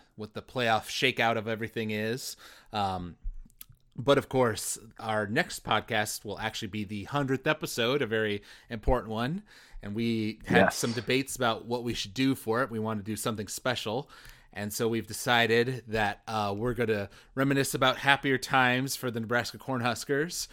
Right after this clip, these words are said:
Speaker 1: And so we are going to watch the ninety-five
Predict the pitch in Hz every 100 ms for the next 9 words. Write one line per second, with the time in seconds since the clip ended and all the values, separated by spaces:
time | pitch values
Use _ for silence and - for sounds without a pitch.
0 | - - - 110 - 120 117 120 113 117
1 | 120 113 139 120 104 131 143 - - -
2 | 131 - 110 120 113 104 - - - 113
3 | 127 135 131 - 131 127 123 120 123